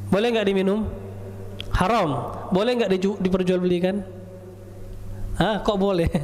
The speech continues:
<laughs> Tadi sudah kita katakan segala sesuatu yang haram dikonsumsi, haram untuk diperjualbelikan. Ya? Nah, apalagi contoh-contoh lainnya?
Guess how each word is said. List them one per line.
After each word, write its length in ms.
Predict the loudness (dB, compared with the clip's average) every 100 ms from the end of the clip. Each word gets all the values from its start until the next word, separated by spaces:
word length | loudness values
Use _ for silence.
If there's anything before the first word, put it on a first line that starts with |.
| -4
<laughs> 240 | -6 0
Tadi 140 | 2 4
sudah 160 | 2
kita 240 | 2 2 2
katakan 320 | 2 2 2 2
segala 320 | 4 4 4
sesuatu 300 | 4 2 2
yang 80 | 4
haram 240 | 2 4
dikonsumsi, 880 | 2 2 2 2 2 4 4 2 0 -8 -10 -2
haram 320 | 2 4 4 2
untuk 240 | 4 2
diperjualbelikan. 1700 | 2 2 4 4 4 2 -2 -10 -10 -10 -10 -10 0 2 2 0 -2 -4 -10 -12 -14 -14 -16 -14 -14 -14 -12 -4 2
Ya? 200 | 4 4 0 -4 -6 -6 -6 -6 -8 -8 -2 2
Nah, 340 | 4 2 2 2
apalagi 480 | 2 4 2 2 2
contoh-contoh 500 | 2 2 2 2 4
lainnya? 480 | 4 4 2 0 -2